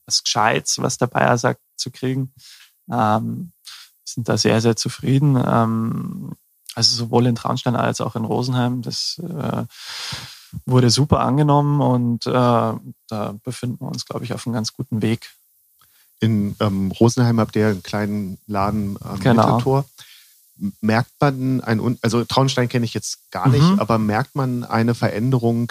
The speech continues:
Speaker 2: der Innenstadt? Also
Speaker 1: In Rosenheim?
Speaker 2: o-,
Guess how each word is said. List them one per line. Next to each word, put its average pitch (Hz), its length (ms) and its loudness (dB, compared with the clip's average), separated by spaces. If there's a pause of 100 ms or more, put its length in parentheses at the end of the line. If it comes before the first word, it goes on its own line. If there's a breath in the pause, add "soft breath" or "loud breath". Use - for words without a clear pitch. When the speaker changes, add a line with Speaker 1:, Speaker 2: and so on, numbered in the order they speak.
(120)
Speaker 2:
der 113 140 2
Innenstadt? - 720 -2 (720)
Also 104 220 2
Speaker 1:
In 135 140 4
Rosenheim? 135 540 4 (760)
Speaker 2:
o-, 127 120 2